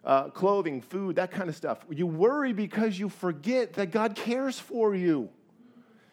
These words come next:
Jesus said in Matthew six, he said he cares for the birds of the air. How much more does he care for you? Come on. Worrying won't do you any good.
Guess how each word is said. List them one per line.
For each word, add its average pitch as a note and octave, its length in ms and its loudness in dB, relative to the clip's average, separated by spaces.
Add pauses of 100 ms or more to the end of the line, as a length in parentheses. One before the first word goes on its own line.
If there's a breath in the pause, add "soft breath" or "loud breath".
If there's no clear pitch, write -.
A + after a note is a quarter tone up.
(220 soft breath)
Jesus A3+ 320 2
said A#3+ 220 4
in A3 60 0
Matthew A3 360 4
six, B3 260 -6
he A3 100 -2
said A3+ 160 2
he A3+ 60 -2
cares A#3+ 340 2
for A#3 100 -4
the G3 80 4
birds A3+ 300 4
of F#3+ 80 0
the G#3+ 160 4
air. C4 160 6 (160 loud breath)
How C4+ 200 8
much D4 240 6
more A#3+ 220 8
does B3 120 4
he A#3+ 60 -2
care A#3 280 0
for B3+ 140 -8
you? B3 440 0 (380 soft breath)
Come B3+ 200 6
on. C4 460 4 (1800 soft breath)
Worrying B3 440 6
won't A#3+ 240 6
do A#3 100 0
you A3+ 160 2
any A3 140 2
good. F#3+ 320 4